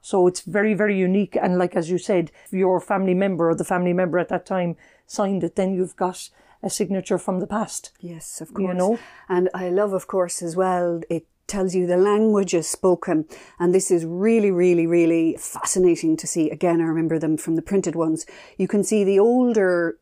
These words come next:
Speaker 2: generation, first language Irish, the next generation Irish and English, and then the children down as English only.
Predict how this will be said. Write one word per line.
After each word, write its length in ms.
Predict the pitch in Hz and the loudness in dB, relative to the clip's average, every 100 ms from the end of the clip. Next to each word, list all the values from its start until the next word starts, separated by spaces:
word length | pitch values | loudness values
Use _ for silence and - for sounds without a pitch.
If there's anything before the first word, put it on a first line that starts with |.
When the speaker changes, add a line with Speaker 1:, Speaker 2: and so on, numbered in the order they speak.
| 156 | -6
Speaker 2:
generation, 800 | 185 175 170 165 - 165 160 156 | 0 2 2 0 -2 -2 -2 -2
first 260 | 196 185 | -4 -4
language 360 | 170 175 170 - | -2 -2 -4 -4
Irish, 580 | 175 175 160 151 - - _ - _ _ | -4 -4 -4 -6 -10 -16 _ -20 _ _
the 80 | 196 | 0
next 320 | 226 - - | 0 -2 -4
generation 560 | 202 180 165 160 165 156 | 2 2 2 -2 -4 -2
Irish 360 | 185 175 170 170 | 0 0 0 0
and 80 | 165 | 2
English, 380 | 175 160 - - | 2 0 -8 -10
and 140 | 202 196 | -4 -2
then 180 | 202 | 0
the 80 | 190 | -2
children 500 | 190 233 208 175 151 _ _ _ | -2 0 0 0 -4 _ _ _
down 340 | 196 185 165 160 | -2 0 0 -2
as 180 | 175 - | -6 -2
English 340 | 185 165 156 | -2 -2 -4
only. 320 | 175 165 143 | -2 -2 -4